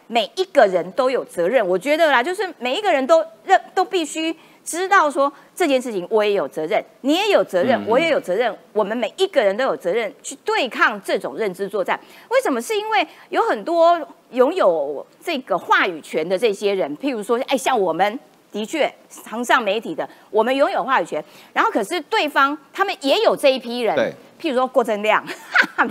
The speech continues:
Speaker 1: 譬如说，呃，巧芯，或者说赵少康等等，就是那个，因为我们两边的壁垒阵营是很分明的，他们接收了中国的这一些大外宣的认知作战之后，他经过他们的转述啦、加油添醋，然后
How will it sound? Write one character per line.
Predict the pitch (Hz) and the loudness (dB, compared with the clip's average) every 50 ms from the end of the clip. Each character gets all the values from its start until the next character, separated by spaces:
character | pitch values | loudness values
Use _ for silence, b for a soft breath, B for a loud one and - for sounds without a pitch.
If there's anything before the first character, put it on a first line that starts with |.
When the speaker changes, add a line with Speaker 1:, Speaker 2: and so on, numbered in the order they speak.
| 214 190 | -2 -2
Speaker 1:
譬 | 277 240 | 0 2
如 | 220 | 2
说， | 233 254 233 220 220 226 233 226 B B B | 2 4 4 6 6 4 4 0 B B B
呃， | B - 180 180 165 | B -4 -2 -2 -2
巧 | - - 143 170 | -4 -4 -4 -4
芯， | 165 - 285 285 277 285 294 B B B B | -4 -4 -4 -2 -4 -4 -6 B B B B
或 | - 294 226 | -2 0 0
者 | 208 | 2
说 | 208 214 226 | 2 2 2
赵 | 226 - 339 | 2 2 4
少 | 277 285 269 | 6 6 4
康 | 262 294 277 269 262 B B B B B B | 4 4 2 2 2 B B B B B B
等 | 226 269 302 | 0 0 2
等， | - 202 190 | 2 0 0
就 | 277 392 | -2 -2
是 | 392 453 403 392 B B B | -2 -2 -4 -4 B B B
那 | 466 494 | -6 -6
个， | 370 - - - _ | -6 -6 -8 -8 _
因 | - 466 | -4 0
为 | 494 | 2
我 | 415 302 | 2 2
们 | 233 190 190 | 2 2 0
两 | 214 185 143 | 0 -2 -4
边 | 135 277 311 | -4 -4 -2
的 | 311 - | -4 -4
壁 | - - - 392 294 214 | -4 -4 -6 -4 -4 -2
垒 | 196 170 135 - - _ _ _ _ | -4 -4 -6 -8 -14 _ _ _ _
阵 | - 370 302 240 202 | 0 2 2 2 0
营 | 180 170 180 | -2 -8 -10
是 | - 269 262 208 | -8 -8 -8 -8
很 | - - 214 160 151 | -8 -8 -8 -10 -6
分 | - 262 262 262 | -2 -2 -2 -2
明 | 254 190 143 139 | -2 -6 -8 -8
的， | 147 156 - B B B B B B B | -8 -10 -10 B B B B B B B
他 | - 403 427 440 453 | -2 2 2 2 2
们 | 453 415 302 247 226 | 2 0 0 0 -2
接 | - 339 349 381 392 392 | -6 -4 -2 -2 -2 -2
收 | - - 349 349 349 349 | 0 2 2 2 2 2
了 | 320 262 202 | 2 2 0
中 | 190 - 320 311 320 320 | 0 0 -4 -4 -4 -6
国 | 294 - 208 185 185 | -6 -2 0 0 0
的 | 185 - 220 202 | 2 2 0 0
这 | 196 - 302 277 | 0 0 -4 -4
一 | 262 247 | -4 -4
些 | 226 - - 240 240 240 - - - _ _ _ - _ | -8 -6 -2 -2 -2 -2 -4 -14 -20 _ _ _ -12 _
大 | - 277 262 233 | 0 2 4 4
外 | 254 247 226 196 | 4 4 4 2
宣 | 196 - 226 214 214 220 | -2 -2 -4 -4 -4 -2
的 | 214 180 170 | -4 -4 -2
认 | 214 226 196 | -2 -4 -4
知 | 180 - 196 190 | -6 -8 -12 -8
作 | - 226 196 | -6 -6 -4
战 | 196 185 185 | -4 -4 -4
之 | 170 190 | -6 -6
后， | 185 220 185 - B B B B B | -4 -4 -4 -4 B B B B B
他 | B 330 | B -14
经 | - - - 359 381 381 | -12 -10 -8 -6 -6 -4
过 | 392 381 330 277 | 0 0 0 0
他 | 277 277 285 | 0 -2 -2
们 | 277 269 254 226 190 175 | -2 -2 -4 -6 -6 -4
的 | - 190 175 160 | -2 -2 -2 -2
转 | - - 233 180 165 165 | -2 -2 -2 -2 -2 -4
述 | 180 - - 320 269 | -8 -10 -8 -4 0
啦、 | 247 220 220 | 0 0 2
加 | 220 269 262 240 | 2 2 2 2
油 | 226 220 | 0 0
添 | 277 247 240 233 | -2 -6 -6 -6
醋， | - 247 196 | -6 -6 -4
然 | 185 190 254 | -4 -2 0
后 | 339 320 - | 0 -2 -2